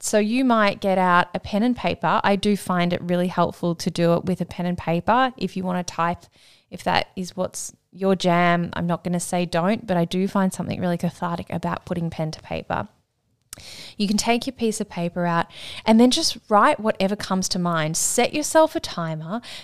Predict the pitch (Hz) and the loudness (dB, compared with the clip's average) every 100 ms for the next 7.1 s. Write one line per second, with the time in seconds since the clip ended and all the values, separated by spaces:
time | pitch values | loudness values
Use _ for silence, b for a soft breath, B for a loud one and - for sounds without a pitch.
0 | B - 180 - 170 - - 254 254 247 | B -8 -6 -6 -6 -4 2 6 6 4
1 | - 208 196 196 196 - - - 170 170 | 2 2 4 4 2 0 -6 -6 -4 -2
2 | 180 - - - _ _ B B B 233 | -2 -4 -8 -16 _ _ B B B 2
3 | 247 247 247 370 - - - - 247 - | 4 6 4 4 2 0 -2 -4 -6 -2
4 | 208 180 185 190 269 349 202 - 180 160 | -2 0 0 2 2 0 -2 -2 -4 -4
5 | 175 170 156 151 170 247 277 285 - 226 | -4 -4 -2 -2 2 4 6 4 4 0
6 | - 247 247 214 190 170 170 180 160 160 | 0 2 2 2 4 6 6 4 0 0
7 | 220 | -2